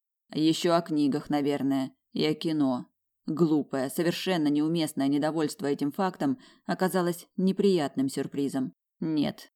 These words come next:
надо было оставаться на работе. Около дома, едва только двигатель заглох, Милолика выскочила из машины. Крис бы дождалась галантно протянутой руки. Руслан нахмурился и вышел следом.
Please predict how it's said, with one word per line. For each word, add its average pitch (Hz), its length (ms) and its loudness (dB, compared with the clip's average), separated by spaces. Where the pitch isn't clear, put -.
надо 165 260 2
было 165 200 4
оставаться 160 500 0
на 151 120 0
работе. 143 540 -2
Около 196 300 6
дома, 185 300 4
едва 170 300 2
только 151 240 -2
двигатель 151 480 0
заглох, 165 580 -2
Милолика 180 500 2
выскочила 156 480 -2
из 151 120 -4
машины. 151 560 -4
Крис 214 240 4
бы 208 100 6
дождалась 208 480 4
галантно 190 460 0
протянутой 185 520 -2
руки. 151 460 -2
Руслан 151 420 0
нахмурился 143 800 -2
и 175 160 0
вышел 139 320 -4
следом. 135 580 -4